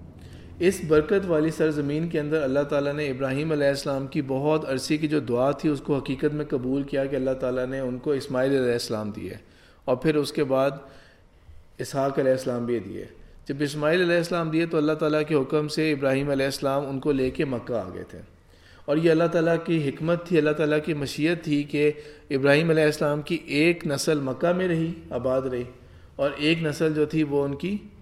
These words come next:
फ़लस्तीन में आबाद रही या मस्जिद अक्सा के अतराफ़ में आबाद रही। और इन, ये दोनों मिले नहीं हैं तारीख़ के अंदर, ये हमेशा ये अलग रही हैं। दोनों जो स्ट्रीम्स हैं इब्राहीम अलैहिस्सलाम की नस्ल की,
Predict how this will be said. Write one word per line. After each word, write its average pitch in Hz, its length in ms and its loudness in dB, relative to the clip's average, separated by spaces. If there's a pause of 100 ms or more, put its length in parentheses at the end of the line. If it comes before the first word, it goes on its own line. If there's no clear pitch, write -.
फ़लस्तीन 147 520 2
में 151 140 0
आबाद 104 380 -4
रही 90 180 -8 (600)
या 135 120 2
मस्जिद 143 320 0
अक्सा 147 340 2
के 143 140 0
अतराफ़ 123 460 -4
में 131 60 -4
आबाद 98 380 -6
रही। - 100 -12 (920)
और 160 240 4
इन, 180 220 2
ये 180 120 8
दोनों 170 320 4
मिले 170 280 6
नहीं 185 200 4
हैं 156 120 4
तारीख़ 113 380 0
के 110 80 -4
अंदर, 90 260 -6 (680)
ये 123 120 -2
हमेशा 139 400 2
ये 180 120 4
अलग 143 320 4
रही 104 200 -4
हैं। 101 160 -8
दोनों 160 280 0
जो 180 240 2
स्ट्रीम्स 165 480 0
हैं 127 100 0
इब्राहीम 123 280 -2
अलैहिस्सलाम 127 440 -4
की 139 120 -6
नस्ल 123 300 -2
की, 175 300 -4